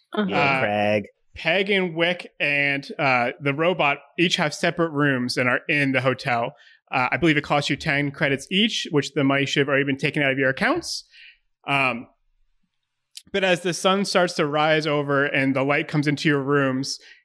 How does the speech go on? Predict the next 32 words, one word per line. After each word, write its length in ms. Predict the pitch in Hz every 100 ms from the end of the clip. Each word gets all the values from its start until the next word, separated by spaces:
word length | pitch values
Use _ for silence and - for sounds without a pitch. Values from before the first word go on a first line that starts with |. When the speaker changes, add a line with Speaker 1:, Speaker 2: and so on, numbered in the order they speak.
| _
Speaker 3:
you 200 | - 175
guys 440 | 208 190 160 151 - -
are, 340 | 151 143 139 -
um, 260 | 135 120 120 _ -
jostled 480 | - 165 170 - 170
awake. 180 | 147 170
Everyone 280 | 165 160 139
but 240 | 143 143
Dan. 320 | 139 120 127
Dan, 220 | - 139 139
you, 140 | 147
you 160 | 151 170
can 260 | 170 131 120
decide 340 | 139 - 139
when 140 | 135 135
you 120 | 139
wake 220 | 120 117
up. 180 | 120 123 - - - -
Um, 380 | - 143 131 147 - -
you 200 | 165 226
are, 180 | 196 185 - -
you 200 | 190 190
both 280 | 202 180 165
are 240 | 151 147 160
jostled 560 | - 170 180 - 175
awake 420 | 156 147 147 127 - - - -
because 340 | 160 180 151
you 80 | 160
hear 280 | - 202 180
down 280 | 180 170 185
the 60 |
hallway, 440 | 147 156 151 127